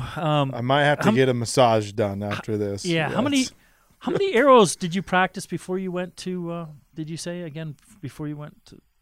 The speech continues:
Speaker 2: To Versus?
Speaker 1: to Versus?
Speaker 2: Well, if you count indoor nationals, there was twenty
Speaker 1: Nope.
Speaker 2: there. And about forty,
Speaker 1: Well, how, well, let me put it
Speaker 2: thirty
Speaker 1: this
Speaker 2: or
Speaker 1: way.
Speaker 2: forty.
Speaker 1: What did you do to your bow immediately before leaving for indoor nationals?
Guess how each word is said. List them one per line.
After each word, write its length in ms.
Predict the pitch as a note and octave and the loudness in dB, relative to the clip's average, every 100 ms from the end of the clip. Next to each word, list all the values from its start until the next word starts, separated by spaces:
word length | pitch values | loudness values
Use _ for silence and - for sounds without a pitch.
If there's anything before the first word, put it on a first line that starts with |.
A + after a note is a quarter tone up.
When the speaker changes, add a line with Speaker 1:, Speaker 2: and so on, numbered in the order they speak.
| _ | _
Speaker 2:
To 60 | C3 | -14
Versus? 400 | A2 B2 - D#3 | -8 -6 -4 -4
Speaker 1:
to 40 | D3 | -2
Versus? 560 | D3+ - D#3 - - _ _ | -4 -6 -12 -14 -20 _ _
Speaker 2:
Well, 180 | - A#2 | -14 -10
if 80 | G#2+ | -10
you 80 | A#2 | -8
count 360 | D3 D3+ D3+ - - | -4 -2 -2 -8 -12
indoor 220 | B2+ B2 | -6 -4
nationals, 400 | A#2+ A2+ B2 A2+ | -4 -4 -8 -8
there 80 | A2 | -10
was 100 | - | -10
twenty 260 | - A2+ | -10 0
Speaker 1:
Nope. 140 | F#3+ - | 2 2
Speaker 2:
there. 120 | - _ _ _ _ _ _ _ _ - | -2 _ _ _ _ _ _ _ _ -12
And 60 | C3 | -4
about 180 | B2+ A#2+ | -2 -2
forty, 640 | C#3 B2+ A2+ G#2+ - B3+ | -2 0 -2 -6 -12 -10
Speaker 1:
Well, 140 | G#3 G#3+ | -4 -2
how, 140 | D4 - | -2 -2
well, 120 | G3 | -8
let 60 | A#3+ | -8
me 60 | A#3+ | -6
put 80 | |
it 20 | A#2+ | -4
Speaker 2:
thirty 100 | A#2+ | -2
Speaker 1:
this 80 | A2+ | -2
Speaker 2:
or 40 | |
Speaker 1:
way. 60 | C3+ | -6
Speaker 2:
forty. 280 | G#2+ G#2 G#2+ _ _ _ _ _ _ | -8 -10 -12 _ _ _ _ _ _
Speaker 1:
What 200 | D#3+ C#4+ | -4 -2
did 140 | D4+ A3+ | -4 -4
you 80 | |
do 200 | F#3+ F#3+ | -2 0
to 60 | F#3 | 0
your 120 | F#3 | -2
bow 240 | D3 E3 E3 | 0 0 0
immediately 680 | C#3 C3 D3 G3+ G#3 F3+ E3 | -2 -2 -2 -2 -2 -6 -6
before 360 | C#3+ - D#3 | -6 -6 -4
leaving 280 | C#3+ D3 D3+ | -2 -2 -4
for 180 | - C3 | -10 -12
indoor 240 | C3 C3 | -10 -10
nationals? 540 | C3 B2+ - C#3+ C3 | -10 -10 -12 -16 -18